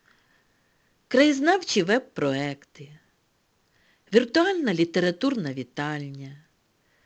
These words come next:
віртуальні книжкові виставки, перегляди,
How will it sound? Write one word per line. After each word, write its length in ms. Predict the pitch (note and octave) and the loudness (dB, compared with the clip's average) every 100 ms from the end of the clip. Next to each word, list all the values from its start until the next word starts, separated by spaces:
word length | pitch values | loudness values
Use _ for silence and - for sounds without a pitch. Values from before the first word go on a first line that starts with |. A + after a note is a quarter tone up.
| _ _ - | _ _ 2
віртуальні 540 | G#3+ A3+ D#4+ E4+ D#4+ | 2 4 4 4 0
книжкові 540 | D#4+ C#4 - B3+ A3 G#3+ | -2 -4 0 0 0 0
виставки, 960 | E3 G#3 A3+ - F#3+ F3+ - F3+ F3 - _ | 0 2 0 -4 -8 -8 -10 -8 -10 -14 _
перегляди, 1000 | D#4 D4+ A3 G#3+ G#3 F3+ F3+ E3 D#3+ | 2 6 6 4 2 -2 -6 -8 -12